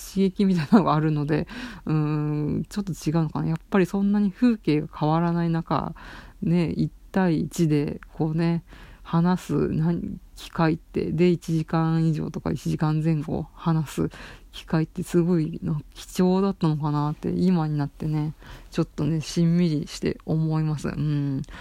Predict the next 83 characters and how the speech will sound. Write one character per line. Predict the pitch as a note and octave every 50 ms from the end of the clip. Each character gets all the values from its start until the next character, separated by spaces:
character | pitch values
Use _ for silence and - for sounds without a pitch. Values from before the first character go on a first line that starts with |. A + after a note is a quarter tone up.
| - - - - - -
ま | -
あ、 | D3+
多 | - - G3+
分 | G3 F#3+ F3+ E3
今 | E3 F#3 G3+ G3
言 | E3+ D3
っ |
た | - - E3+
ら | D#3
本 | C#3+ C#3+ D3+ D#3 D3+
当 | - E3+
に | E3
ス | - - - E3
マ | D#3+ D#3
ホ | D3+ - E3+ D#3+
で | D3+ D#3+
YouTube | D#3+ D#3+ E3+ E3 D#3 - F#3+ F#3 D#3+ D3
見 | D3 D3+
た | - D#3
り | D#3 D3
し | -
て | - E3 D#3+ D#3+ - -
時 | - D3+ D#3
間 | E3 - D3+
潰 | C#3+ - E3 D#3+
し | -
ち | - -
ゃ | F3+
う | E3+
ん |
で | D3 D3
し | - -
ょ | D3 C3+
う | C#3
ね。 | C#3 C3 C#3 C#3 - - - - - - - -
ま | - -
あ、 | -
あ | A#3
え | C#4 C4
て | - D3+
ね、 | C#3+ D#3 D#3+ E3 - - - - - - -
そ | - - F#3+ G3
う | G3+
い | G3
う | G3 G3 G3 F#3+
な | G3 G3+
ん |
か | F3+ -
暇 | - - - F#3 G3 G3+
つ | F#3+ - G#3+
ぶ | G3+ G#3+
し | - - G3
グ | F#3 F#3 G#3+
ッ | G3 - -
ズ | - E3+
っ |
て | - D3+
い |
う |
か、 | - D3 D3 - - - - -
ス | - - -
マ | G3 G#3+ G#3+
ホ | G3+ A#3
禁 | F#3+ - - G#3 G3+ G#3
止 | G3+ - - G#3
ね | G#3+ G3+
み | F3+ D#3
た | D#3 D3
い |
な | D#3 D3+
感 | - D#3 D3+ D#3 E3 F3
じ |
で、 | F3+ F#3 E3+ D#3 E3 F3+ F#3+ G3 -
ま | F#3+ E3 D3+
あ | D3
ね、 | E3 E3 D3+ D#3+ D#3+ - - - - - -
ま | - D#3+
あ、 |
よ | E3+ E3+
っ | - -
ぽ | - F3
ど | F3+ E3+
仲 | F3 F#3+ - -